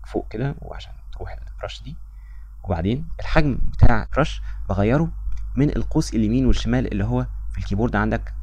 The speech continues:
مع الحروف الدال والجيم. يعني حرف، لو دوست حرف الدال كذا مرة هتكبر البرش،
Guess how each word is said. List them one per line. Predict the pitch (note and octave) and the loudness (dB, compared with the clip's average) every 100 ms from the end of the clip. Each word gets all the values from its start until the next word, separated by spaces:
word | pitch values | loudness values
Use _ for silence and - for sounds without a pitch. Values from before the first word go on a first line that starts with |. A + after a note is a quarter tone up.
| - | -6
مع | G#2+ A2+ A2+ | -2 0 0
الحروف | - - - A2+ | -2 -4 -4 -2
الدال | G2 G2 A2 | 0 2 4
والجيم. | F#2 E2 - - - - - | 2 -2 -4 -2 -2 -4 -6
يعني | - - | -6 -2
حرف، | A2 - | -2 -2
لو | D#2+ | -4
دوست | E2+ G2 | -4 -4
حرف | - - - | -4 -6 -4
الدال | F2+ F#2 | -2 -2
كذا | F#2+ F#2+ | -2 -2
مرة | A2+ A#2 | -2 -4
هتكبر | - - - - G2+ | -6 -4 -4 -4 -4
البرش، | - - C3 | -6 -4 -6